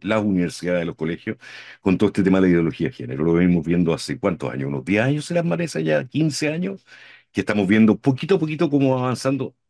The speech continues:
por parte, nuevamente, del Congreso, que se ha prestado para todo esto y donde la derecha también ha participado. La derecha, la supuesta derecha política,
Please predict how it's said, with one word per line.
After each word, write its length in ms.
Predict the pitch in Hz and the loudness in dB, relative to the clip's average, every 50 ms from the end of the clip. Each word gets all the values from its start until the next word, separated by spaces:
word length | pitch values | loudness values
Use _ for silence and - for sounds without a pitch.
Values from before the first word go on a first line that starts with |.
| _ _ - | _ _ -16
por 120 | - - | -16 -14
parte, 420 | - - 113 113 - - 127 - - | -8 -10 -10 -8 -4 -4 -4 -4 -4
nuevamente, 580 | 80 85 92 92 92 104 104 101 - - - _ | -4 -2 0 0 0 0 -2 -4 -6 -8 -10 _
del 260 | - 78 85 95 98 | -8 -6 -4 -4 -4
Congreso, 680 | - - 95 87 78 85 139 139 123 - - 69 67 _ _ _ _ - - - - _ | -4 -2 -2 0 0 2 0 0 0 -4 -12 -12 -14 _ _ _ _ -20 -20 -20 -20 _
que 100 | - - | -4 -4
se 100 | - - | 0 0
ha 60 | 104 - | 0 0
prestado 340 | 101 90 - - 110 110 | 0 -2 0 0 0 0
para 160 | 110 113 107 92 | 2 2 0 0
todo 160 | 107 107 123 | 0 -2 -2
esto 180 | 127 127 139 | -2 0 -2
y 20 | 131 | 0
donde 160 | 104 92 82 | 0 0 -4
la 100 | 82 78 | -4 -4
derecha 260 | 78 87 98 95 - 90 | -2 -2 -4 -4 -6 -10
también 240 | 76 73 76 85 95 | -8 -8 -8 -8 -8
ha 20 | |
participado. 500 | 92 - _ - - - 107 107 92 76 | -10 -10 _ -12 -10 -4 -2 0 0 0
La 160 | 71 71 69 71 | 0 0 0 0
derecha, 380 | 73 76 87 - - - - 62 | 0 -2 -4 -6 -4 -6 -6 -6
la 120 | 67 67 | -6 -8
supuesta 460 | - - _ - - 113 110 - 107 95 | -10 -12 _ -2 -2 -2 0 0 0 0
derecha 300 | 92 92 98 98 98 87 | 2 0 0 -2 -2 -4
política, 480 | 87 92 90 90 101 110 117 117 123 | -2 -2 -4 -4 -6 -4 -6 -6 -6